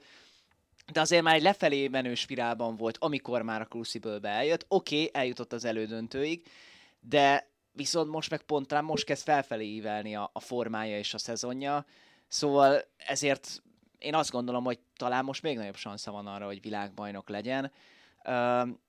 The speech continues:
és, és, és tényleg Judd Trump is nagyon motivált lehet, hiszen ugye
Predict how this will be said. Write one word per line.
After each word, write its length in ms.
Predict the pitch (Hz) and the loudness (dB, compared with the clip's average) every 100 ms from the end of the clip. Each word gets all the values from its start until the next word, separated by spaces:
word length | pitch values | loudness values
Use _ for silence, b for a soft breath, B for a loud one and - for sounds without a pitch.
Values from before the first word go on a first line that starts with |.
| _ | _
és, 280 | - - - | 0 0 0
és, 180 | - - | 0 2
és 120 | 165 | 2
tényleg 380 | - 185 147 131 _ | 2 4 4 0 _
Judd 240 | - 147 139 | 0 2 2
Trump 280 | 151 135 | -2 -4
is 320 | 135 127 - - | -4 -4 -4 -4
nagyon 240 | 127 143 | -2 -2
motivált 540 | 151 160 170 151 151 147 | 0 -2 2 4 2 2
lehet, 240 | 143 143 | -2 -2
hiszen 440 | 127 - 123 113 - b b b | -4 -4 -2 -2 -8 b b b
ugye 400 | _ - 117 117 | _ -4 0 2